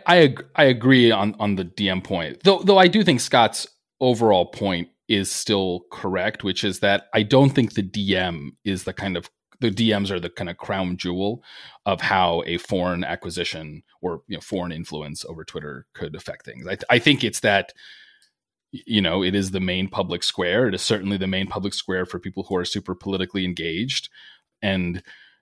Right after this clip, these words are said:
whether explicitly or I think more concerningly,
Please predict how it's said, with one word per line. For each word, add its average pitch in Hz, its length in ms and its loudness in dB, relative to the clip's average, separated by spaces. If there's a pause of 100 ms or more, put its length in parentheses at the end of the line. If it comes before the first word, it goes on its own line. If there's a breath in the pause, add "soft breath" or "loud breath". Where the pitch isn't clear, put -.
(300)
whether 98 720 2
explicitly 104 720 0
or 90 300 -2
I 87 80 -2
think 90 240 -10
more 87 560 0
concerningly, 92 760 -4